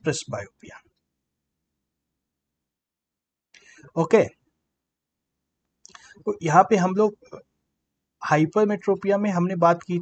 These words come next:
थी कि आईबॉल छोटा हो जाता है, लेकिन इसमें अब प्रेसबायोपिया में क्या हो रहा है, power of accommodation कम हो जा रहा है, मसल्स की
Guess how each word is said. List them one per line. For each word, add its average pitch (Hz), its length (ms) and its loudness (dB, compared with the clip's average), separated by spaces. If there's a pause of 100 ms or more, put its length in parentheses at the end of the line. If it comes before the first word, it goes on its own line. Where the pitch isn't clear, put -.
थी 185 80 -2 (100)
कि 226 180 -4 (1200)
आईबॉल 220 400 4
छोटा 135 280 -2
हो 123 120 0
जाता 110 280 -8
है, 101 60 -10 (520)
लेकिन 160 240 -4 (160)
इसमें 240 360 -2
अब 202 180 -6 (120)
प्रेसबायोपिया 202 720 0
में 214 120 -4
क्या 202 160 0
हो 196 120 4
रहा 202 100 -2
है, 240 60 -4 (200)
power 151 280 2
of 190 220 -4
accommodation 170 640 -6
कम 127 200 -6
हो 117 80 -10
जा 110 100 -10
रहा 107 140 -16
है, - 200 -20 (1000)
मसल्स 220 360 2
की - 100 -8